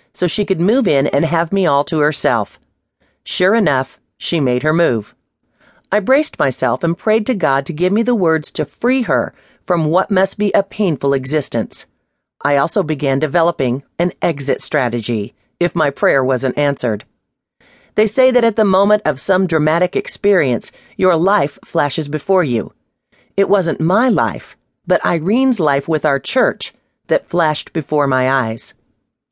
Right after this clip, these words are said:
I remember the first Sunday Irene walked into our large sanctuary. On Sundays in the nineteen fifties, the sanctuary was often S R O, standing room only. When Irene began attending,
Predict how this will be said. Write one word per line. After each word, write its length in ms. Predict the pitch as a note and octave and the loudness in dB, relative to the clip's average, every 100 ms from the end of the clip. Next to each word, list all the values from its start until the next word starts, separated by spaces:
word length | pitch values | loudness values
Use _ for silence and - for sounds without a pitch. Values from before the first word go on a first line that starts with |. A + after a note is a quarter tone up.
| _ _ _ _ | _ _ _ _
I 80 | - | -2
remember 400 | C#4+ E4+ A#3+ A#3 | 2 2 2 2
the 100 | F3 | 0
first 440 | - - G3 G#3+ - | -2 0 0 0 -6
Sunday 480 | - D3+ C#3+ C#3 - | -2 0 2 0 0
Irene 540 | C#3 C#3+ D#3 G3 G#3 | 0 0 0 0 2
walked 320 | D#3 D3+ - | 2 2 0
into 280 | F3 F3 D#3+ | -2 -2 0
our 140 | C3 C3 | 0 2
large 460 | C3+ D3 D#3 D3 | 2 2 0 -4
sanctuary. 760 | - D3 C3+ - B2+ A2+ G2+ G2+ _ _ _ _ - - _ _ | -4 -2 -2 -2 -2 -2 -4 -8 _ _ _ _ -20 -20 _ _
On 160 | A#3+ A#3+ | 0 0
Sundays 540 | - C#4+ G#3 B2 C3+ | 2 2 2 2 2
in 100 | D#3+ | 0
the 80 | D#3+ | 2
nineteen 420 | F#3+ F#3+ - D3 | 2 0 -2 -2
fifties, 540 | C3 G#3+ G#3 A2 D#2 - _ _ _ | 0 -2 0 -4 -6 -14 _ _ _
the 120 | F#3+ | -2
sanctuary 760 | G3 - B3+ B3+ D#3+ C3+ B2 C3+ | 0 0 0 -2 0 0 2 0
was 200 | D3+ C#3+ - | -2 -2 0
often 420 | G#3 G3 C#3+ B2+ - | 0 0 -2 -2 -2
S 220 | D3+ - | -2 0
R 220 | C#3 C#3 | 0 2
O, 280 | D3+ G#2+ - _ _ _ | 0 -4 -10 _ _ _
standing 640 | - - E3+ F3 G3 G3+ | -10 -2 0 2 0 2
room 300 | E3 D3 D#3+ - | 0 0 0 -2
only. 500 | C#3+ C3 A#2+ A2 A#2 _ _ _ _ | -2 0 0 -2 -8 _ _ _ _
When 240 | F3+ F#3 | -2 0
Irene 420 | E3+ D#3+ F3+ G#3+ | 2 2 2 2
began 420 | F#3+ D3 E3 A3 G#3 | 0 0 2 2 2
attending, 600 | D3 D3+ A#2+ A2+ A2 | 0 -2 0 0 -2